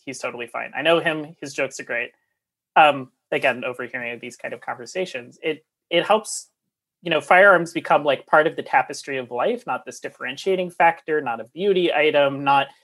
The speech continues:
something to wrap your personality around. It's just like, they're there, and they,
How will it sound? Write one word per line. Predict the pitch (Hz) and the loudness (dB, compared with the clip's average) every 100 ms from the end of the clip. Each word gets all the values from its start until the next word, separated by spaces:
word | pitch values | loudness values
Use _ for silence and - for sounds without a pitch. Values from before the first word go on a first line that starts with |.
| _ _ | _ _
something | - 143 139 | -12 -8 -8
to | 131 | -4
wrap | 123 - | -6 -6
your | 127 | -14
personality | - 131 151 175 202 180 | -12 -12 -6 -2 0 0
around. | 175 175 170 | 4 2 2
It's | - | -6
just | - 147 | -10 -4
like, | 185 | -2
they're | 262 | 2
there, | 247 - - _ _ | 2 0 -6 _ _
and | 151 143 139 | -4 -2 -2
they, | 147 147 | -6 -6